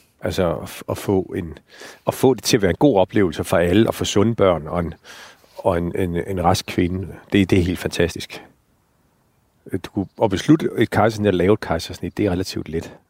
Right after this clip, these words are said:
at gøre. Så, øhm, så det der med hænderne, det er ikke det vigtigste, men selvfølgelig er der noget håndværk i det. Og så er det situationen, altså det sværeste på en operationsstue. Altså den dårlige kirurg, det,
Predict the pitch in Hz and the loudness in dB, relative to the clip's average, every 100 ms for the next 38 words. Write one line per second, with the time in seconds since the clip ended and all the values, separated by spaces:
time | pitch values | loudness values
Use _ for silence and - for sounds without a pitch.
0 | _ - - 87 85 - _ _ _ _ | _ -16 -12 -10 -12 -16 _ _ _ _
1 | _ _ _ _ _ _ _ _ _ _ | _ _ _ _ _ _ _ _ _ _
2 | _ _ _ _ _ - 104 82 80 80 | _ _ _ _ _ -10 -6 -6 -8 -12
3 | 82 - _ - - 101 190 196 139 180 | -14 -18 _ -10 -6 2 2 4 4 4
4 | 170 110 113 147 156 160 139 - 92 - | 4 2 2 2 2 0 0 -4 -10 -8
5 | 104 - 98 139 165 110 110 95 117 127 | -8 -8 -4 2 2 2 0 -2 -2 -2
6 | 92 101 104 113 _ _ _ _ _ _ | -2 -4 -6 -8 _ _ _ _ _ _
7 | _ _ _ _ - - 117 156 165 151 | _ _ _ _ -12 -10 -2 0 0 2
8 | 120 - 170 190 104 98 101 120 110 - | 2 4 2 0 -4 -8 -6 -6 -6 0
9 | 127 170 - 139 120 101 - - 165 147 | 2 2 0 -6 -6 -4 -6 -4 -4 -4
10 | - 117 117 135 _ - - _ _ _ | -8 -6 -6 -8 _ -20 -20 _ _ _
11 | - _ - _ _ _ _ _ _ _ | -20 _ -20 _ _ _ _ _ _ _
12 | _ _ - 120 117 95 113 156 165 - | _ _ -4 -2 0 0 2 4 2 0
13 | 110 127 104 127 131 | 2 4 2 2 0